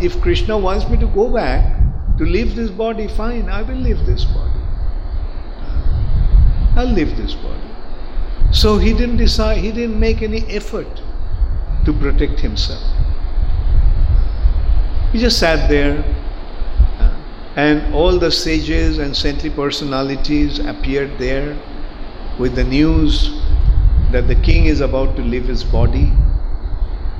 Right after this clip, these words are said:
And various sages, various exalted personalities started to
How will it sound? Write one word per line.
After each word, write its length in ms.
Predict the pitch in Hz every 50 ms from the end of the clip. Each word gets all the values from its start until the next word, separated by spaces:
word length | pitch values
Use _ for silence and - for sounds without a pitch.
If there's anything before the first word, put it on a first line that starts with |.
| - - - - - - - - - - - - - - -
And 240 | 226 226 240 226 170
various 400 | 185 202 202 208 214 202 196 -
sages, 720 | - 185 175 160 160 175 175 175 175 160 - - - - - - - - - - - - - - -
various 380 | - 127 135 139 143 131 120 -
exalted 520 | - 113 117 123 120 123 117 - 120 -
personalities 840 | - 120 113 110 - - 117 110 113 110 110 117 117 - 123 123 120
started 440 | - - 120 110 110 110 120 120 -
to 60 | -